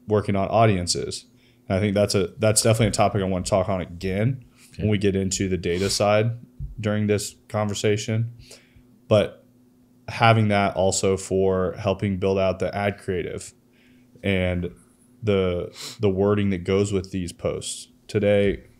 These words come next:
Speaker 1: I was just talking about the A I that has been implemented on LinkedIn. Now you can just type out everything you want and then just click A I regenerate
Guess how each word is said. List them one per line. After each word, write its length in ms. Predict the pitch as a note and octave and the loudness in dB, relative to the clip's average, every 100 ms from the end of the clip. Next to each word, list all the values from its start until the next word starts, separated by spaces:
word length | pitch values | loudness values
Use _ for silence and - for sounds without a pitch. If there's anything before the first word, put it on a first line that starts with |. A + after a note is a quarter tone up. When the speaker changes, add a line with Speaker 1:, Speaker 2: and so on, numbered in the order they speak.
| _ | _
Speaker 1:
I 160 | F#2 F#2+ | -4 -2
was 100 | F#2 | -2
just 200 | F#2 - - - | -4 -6 -12 -2
talking 300 | G#2 F#2+ G2+ | 0 0 -2
about 440 | F#2+ F2+ - - _ _ _ - | 0 -2 -4 -12 _ _ _ -6
the 160 | - - | -2 2
A 100 | G#2 | 2
I 200 | F#2 G2+ | 4 2
that 320 | F#2+ E2+ - | 2 0 -2
has 160 | G2+ F#2+ | -4 -2
been 420 | G2+ F#2+ F#2+ F#2 - _ | -2 -2 -2 -6 -14 _
implemented 520 | G2+ G#2 A2 G#2 G2+ | -6 -2 0 0 0
on 200 | G2 F#2+ | 0 -2
LinkedIn. 480 | F#2+ F#2+ G2+ G2+ D2+ - _ _ _ _ _ _ _ - | -2 -4 -2 -4 -4 -10 _ _ _ _ _ _ _ -4
Now 200 | G#2 A2 | 2 4
you 140 | A2+ | 4
can 80 | A2 | 2
just 140 | F#2+ | 0
type 220 | - G2+ | 0 2
out 80 | G#2 | 4
everything 340 | G2+ G#2+ G#2+ G#2 | 2 2 0 -2
you 120 | F#2+ | -2
want 260 | F#2 A2+ | -2 0
and 100 | G2 | 0
then 120 | G2+ F#2+ | -2 -2
just 240 | F#2 - | -6 -2
click 260 | G#2 F#2 - | -2 -2 0
A 140 | G2+ | 0
I 80 | G2 | 0
regenerate 840 | F#2+ G#2 F#2+ F#2+ G#2+ A2+ C3 - | -2 -2 -4 -4 0 2 2 -2